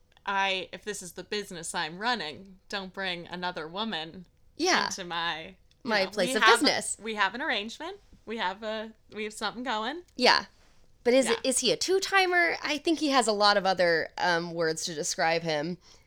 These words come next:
Speaker 1: Yeah, I guess we'd have to know the details of their arrangement.
Speaker 2: Yeah.
Speaker 1: Um, <laughs> one thing that stood out to me in this is that, uh, Hillary's,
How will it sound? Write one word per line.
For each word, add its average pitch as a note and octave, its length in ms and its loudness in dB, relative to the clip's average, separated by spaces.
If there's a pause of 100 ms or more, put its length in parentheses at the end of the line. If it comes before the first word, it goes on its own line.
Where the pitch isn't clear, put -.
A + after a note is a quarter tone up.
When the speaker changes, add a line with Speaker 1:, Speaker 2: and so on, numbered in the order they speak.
(640)
Speaker 1:
Yeah, A3+ 360 0 (220)
I A3 120 -2
guess A#3 240 -6
we'd C4 100 -8
have G#3+ 220 -6
to A3 80 -12
know G3 220 -4
the F#3 100 -10
details F3+ 500 -10
of E3+ 80 -12
their E3 220 -6
arrangement. E3 720 -14 (240)
Speaker 2:
Yeah. F#3 380 4
Speaker 1:
Um, A3 360 2 (120)
<laughs> - 120 -20
one D4+ 200 -2
thing G#4 140 -6
that G#4 140 -8
stood A#3 180 -8
out F3 200 -6
to B3+ 80 -12
me C4 400 -10 (100)
in G#3+ 160 -8
this G#3 380 -8 (100)
is G3 180 -14
that, G3 300 0 (260)
uh, F3 360 -2 (340)
Hillary's, D#4 800 -8